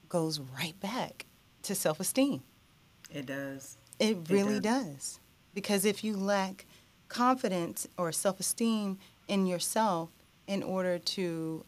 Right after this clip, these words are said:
Speaker 1: um, assert yourself, to, to say, like, "No, that's not who I am," or, "This is who I am, actually," then you will leave yourself open to those, um, uh, circumstances or events to where y-, you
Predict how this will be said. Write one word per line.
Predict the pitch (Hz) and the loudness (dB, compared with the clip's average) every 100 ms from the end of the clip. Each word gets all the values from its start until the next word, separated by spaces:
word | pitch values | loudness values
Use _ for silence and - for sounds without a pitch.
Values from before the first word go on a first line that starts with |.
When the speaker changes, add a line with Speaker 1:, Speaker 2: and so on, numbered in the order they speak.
| - | -10
Speaker 1:
um, | 170 170 160 156 156 156 - - _ _ _ _ _ _ - - - | -4 -2 -2 -2 -6 -10 -16 -20 _ _ _ _ _ _ -20 -14 -6
assert | 160 - 226 240 | -2 2 2 2
yourself, | 202 - - | 0 -2 -4
to, | - 180 - | -4 -4 -4
to | - 180 | -4 -2
say, | 226 220 | 0 0
like, | 202 202 | 0 0
"No, | 208 240 196 | -2 -2 -2
that's | 165 160 | -2 -2
not | 170 180 170 | -4 -4 -4
who | 180 | -2
I | 165 | -2
am," | 165 156 143 | 0 -2 -4
or, | 143 | -2
"This | 220 233 220 | 0 0 0
is | - | -2
who | - 156 | -2 -2
I | 143 147 | -2 -4
am, | 147 143 | -6 -6
actually," | 143 143 - - - 151 - - _ _ _ - | -8 -6 -6 -8 -10 -16 -20 -20 _ _ _ -6
then | 180 180 175 170 160 - _ _ 156 | 0 0 0 -4 -8 -20 _ _ -8
you | 180 170 | -6 -2
will | 170 | -2
leave | 160 175 160 | -2 -4 -4
yourself | 165 - 165 160 | -4 -2 -2 0
open | 170 - 160 | -2 -4 -6
to | - 151 | -6 -4
those, | 156 151 151 151 - - _ _ _ _ _ - | -2 -2 -4 -6 -8 -14 _ _ _ _ _ -16
um, | 151 147 143 143 147 156 _ _ - | -10 -8 -8 -10 -14 -18 _ _ -12
uh, | 156 139 - - - - _ _ - | -8 -6 -8 -10 -16 -20 _ _ -2
circumstances | - 190 185 190 156 175 156 151 156 156 | 2 4 2 2 0 0 0 -2 -4 -2
or | 151 | -2
events | 143 170 165 - | -2 -2 0 -2
to | - | -2
where | 156 156 | -4 -4
y-, | 143 | -6
you | - - 160 175 170 156 | -10 -10 -6 -4 -2 -4